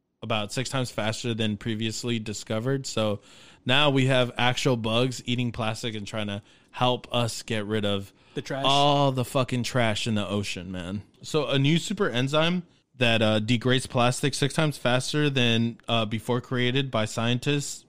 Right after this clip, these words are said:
Speaker 1: and could be ready to use in about two years. So we've created a new fucking
Speaker 2: So we've
Speaker 1: enzyme.
Speaker 2: created so much trash that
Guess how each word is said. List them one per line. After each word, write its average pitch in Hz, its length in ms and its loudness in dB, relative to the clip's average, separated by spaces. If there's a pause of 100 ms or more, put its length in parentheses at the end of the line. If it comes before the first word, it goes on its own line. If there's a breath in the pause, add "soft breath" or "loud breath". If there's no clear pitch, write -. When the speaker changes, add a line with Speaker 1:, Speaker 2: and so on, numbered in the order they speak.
(100)
Speaker 1:
and 120 260 0
could 151 220 -2
be 135 140 0
ready 120 340 0
to 113 60 -4
use 107 320 -2
in 110 100 -4
about 101 320 -8
two - 120 -8
years. 101 640 -8 (540 soft breath)
So 104 480 0
we've 107 400 -2
created 123 400 0
a - 20 -4
new 123 240 2
fucking 143 680 -2
Speaker 2:
So 165 120 -2
we've 165 100 4
Speaker 1:
enzyme. 160 200 4
Speaker 2:
created 139 220 4
so 165 180 0
much 170 300 -4
trash 143 440 -2
that 113 240 -10